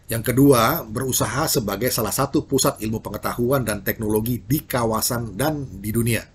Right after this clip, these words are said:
khususnya dalam ilmu kelautan, pusat studi keanekaragaman hayati, teknologi material, dan pusat studi bencana. Dan ketiga, meningkatkan dan melembagakan kerjasama antara pemerintah, universitas, dan industri.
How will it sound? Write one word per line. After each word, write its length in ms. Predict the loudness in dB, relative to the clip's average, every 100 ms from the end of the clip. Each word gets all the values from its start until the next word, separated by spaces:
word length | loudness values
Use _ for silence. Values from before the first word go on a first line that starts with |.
| _
khususnya 480 | 0 4 6 4 2
dalam 240 | 0 0 -2
ilmu 240 | -4 -4
kelautan, 640 | -2 0 0 0 0 -2 -6 -14 -20 _ -6
pusat 240 | -2 0 0
studi 240 | -2 0
keanekaragaman 800 | 0 -2 -2 -4 -4 -4 -6 -6
hayati, 640 | -4 -2 -2 0 0 -2 -10 -20 _ -2
teknologi 480 | 0 2 0 0
material, 800 | -4 -2 0 4 4 4 2 -2
dan 160 | -6 -6
pusat 320 | -2 -2 -2
studi 240 | 0 0 0
bencana. 560 | -2 -2 -2 -2 -10 -20 -20 _
Dan 480 | 0 2 2 0 0 -8 -20 -20
ketiga, 720 | -14 -4 0 2 2 4 0 -2
meningkatkan 560 | -4 -2 -2 0 0
dan 160 | 2 0
melembagakan 880 | 0 -2 0 0 0 -2 -2 -2 0
kerjasama 800 | 0 2 2 0 -2 -2 -4 -4
antara 240 | -6 -6
pemerintah, 720 | -6 -2 2 2 2 0 -2
universitas, 800 | -6 -6 -6 -4 -2 0 -2 -2
dan 160 | -6 -4
industri. 560 | -4 0 0 2 0